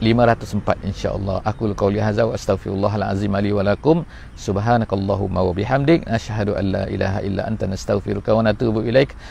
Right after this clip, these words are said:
Bismillahirrahmanirrahim. Wal asri innal insana lafi khusr illa allazina amanu wa amilus solihat. Wa tawasau bil haqqi wa tawasau bis sabr.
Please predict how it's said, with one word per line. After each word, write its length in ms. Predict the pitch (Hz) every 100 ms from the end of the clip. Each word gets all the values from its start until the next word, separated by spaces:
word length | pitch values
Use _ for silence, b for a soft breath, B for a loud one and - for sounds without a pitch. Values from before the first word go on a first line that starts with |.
| B -
Bismillahirrahmanirrahim. 1300 | - 110 110 104 98 110 110 101 101 107 123 131
Wal 240 | - 101 104
asri 400 | 120 - 104 95
innal 240 | 101 98
insana 400 | 107 - 101 98
lafi 240 | 98 - 104
khusr 320 | - - - B B -
illa 160 | 110 101
allazina 400 | 98 98 98 98
amanu 320 | 101 104 101 92
wa 80 |
amilus 400 | 101 98 98 98
solihat. 720 | - 98 95 95 101 95 95 -
Wa 80 | 104
tawasau 480 | - 117 131 - 110
bil 160 | 113 110
haqqi 480 | 123 - - 143
wa 80 | 123
tawasau 560 | 110 92 101 98 - 101
bis 160 | 98
sabr. 400 | - - 101 87